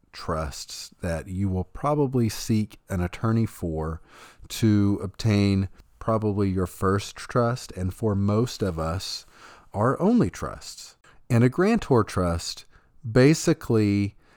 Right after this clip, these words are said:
is created by the grantor or the creator of the trust,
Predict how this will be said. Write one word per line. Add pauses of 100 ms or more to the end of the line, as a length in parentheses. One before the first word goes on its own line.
(140)
is
created
by
the
grantor
or
the
creator
of
the
trust,